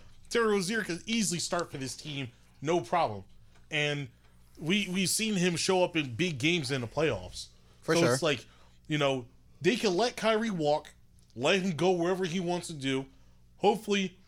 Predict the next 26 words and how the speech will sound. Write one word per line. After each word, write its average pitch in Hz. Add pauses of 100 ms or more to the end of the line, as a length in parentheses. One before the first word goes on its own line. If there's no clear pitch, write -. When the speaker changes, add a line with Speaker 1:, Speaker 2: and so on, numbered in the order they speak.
Speaker 1:
you, 175
you 175
know 202
Terry 214
Rozier 190
is 175
gonna 151
step 185
up 180
to 175
the 156
occasion. 131 (320)
I 180
have 139
no 185
problems 175
with 147
him 175
stepping 131
up. 117 (760)
You 160
hope 185
that 196
Gordon 180
Hayward 165
can, 160